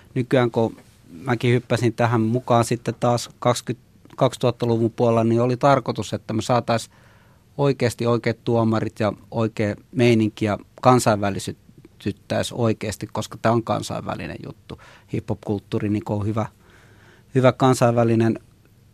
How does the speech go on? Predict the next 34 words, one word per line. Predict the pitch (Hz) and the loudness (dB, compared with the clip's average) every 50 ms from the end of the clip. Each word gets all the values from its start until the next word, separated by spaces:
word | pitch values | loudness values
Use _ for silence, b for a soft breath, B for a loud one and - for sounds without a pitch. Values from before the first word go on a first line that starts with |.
| _ _ _ _ _ _ _ - | _ _ _ _ _ _ _ -2
miten | 123 117 110 117 110 | 0 0 0 0 0
sä | - | 0
nyt | 120 113 - | 0 -2 2
sanot, | - 139 127 123 110 - | 2 2 2 2 0 0
tämmönen | - 120 120 117 120 117 120 | 2 2 4 4 4 4 4
nuorten | 120 120 117 - 117 104 | 4 4 2 2 -2 -2
kulttuuri. | - 120 117 107 - - - 117 107 107 101 b b b b b b b b b | 0 2 2 2 0 -2 -4 -2 -2 -2 -4 b b b b b b b b b
Ja, | - 117 113 110 107 - - - _ _ _ _ _ - - | 0 2 2 4 4 2 0 -4 _ _ _ _ _ -16 -8
ja | - 117 110 | -4 -4 -2
sitä | - - 135 135 147 123 | 0 0 0 0 0 0
kautta | - 135 123 120 120 - - 113 | 2 2 2 2 2 -2 -4 -2
sitten | 131 123 113 - - 127 117 | 0 0 -2 0 -2 0 0
niinku | 117 110 - 113 - - _ _ - _ - _ _ - _ _ _ - - | 0 0 -2 -6 -8 -10 _ _ -20 _ -20 _ _ -20 _ _ _ -8 -2
varmaan | 123 120 120 123 120 120 117 110 | 0 2 2 4 4 4 4 4
Hat-, | 113 123 117 - _ _ _ _ - - | 2 2 0 -2 _ _ _ _ -14 -6
Hattis | - 143 135 131 - - 131 - - | 0 0 0 0 0 -4 -4 0 2
on | 135 131 | 2 4
ollut | 127 131 131 127 127 - | 4 2 0 0 0 0
perustamassa, | 135 131 131 120 - - 139 131 127 120 - - - 135 131 127 123 - - - - - - | 0 0 0 -2 -4 -2 -2 -2 -2 -2 -4 -2 -2 -2 -2 -2 -6 -12 -20 -20 -20 -16 -8
teidänkin | - 131 131 127 123 127 - 131 123 | -4 -2 -2 -2 -2 -2 -2 -2 0
ryhmä | 123 127 127 123 127 123 127 127 | 2 2 2 2 2 2 2 2
on | 123 123 120 - - | 2 0 -2 -4 -2
kiertänyt | - 139 131 123 - 131 127 127 123 | 2 2 2 4 2 0 0 0 2
maapalloa | 131 131 123 120 - - 131 123 123 123 123 123 123 - B B B B B B | 2 4 2 2 2 0 0 0 2 2 2 0 0 -2 B B B B B B
ensimmäisen | 135 131 117 120 127 131 123 113 123 120 | -2 0 0 2 2 2 2 2 0 0
kerran. | - 127 123 123 | 2 2 4 4
Me | 127 143 135 | 4 6 6
ei | 127 120 | 4 4
koskaan | 120 - - 165 151 - - - 131 117 113 | 2 4 4 4 4 4 2 2 2 2 2
päästy | - 139 131 127 123 - _ _ _ - | 4 6 6 6 6 4 _ _ _ 0
tavallaan | - 120 120 120 117 117 113 | 2 4 4 4 4 4 2
Saksaa | - - 131 120 - - - 120 110 | 2 2 2 2 0 0 0 0 0
pidemmälle, | - 113 107 - 120 104 104 110 110 120 131 | 0 -2 -2 0 -2 -2 -2 -4 -4 -6 -6
ehkä | 127 110 - - - | -6 -6 -6 -6 -6